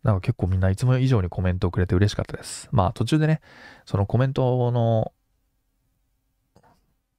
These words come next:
なんか誰でもどんなコメントでも、その、誰でもどんなコメントでも、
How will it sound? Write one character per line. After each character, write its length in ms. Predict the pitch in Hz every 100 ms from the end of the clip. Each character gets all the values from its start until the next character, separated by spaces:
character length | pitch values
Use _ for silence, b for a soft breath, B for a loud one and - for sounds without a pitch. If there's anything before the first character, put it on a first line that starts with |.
| _ _ -
な 100 | 101
ん 40 |
か 40 | 87
誰 160 | 92
で 80 | 123
も 140 | 151
ど 140 | 123 104
ん 60 |
な 100 | 143
コ 140 | 143 -
メ 100 | 160
ン 60 |
ト 120 | 165 160
で 80 |
も、 380 | 104 82 80 - - -
そ 200 | - 85
の、 420 | 87 90 - - _ _ _ _ _ _ _ _ _ _
誰 220 | 98 117
で 140 | 151 180
も 120 | 175
ど 160 | 139 127
ん 140 | 160
な 100 | 160
コ 220 | - -
メ 100 | 143
ン 140 | 160 165
ト 120 | - 165
で 120 | 170
も、 580 | 127 135 143 110 -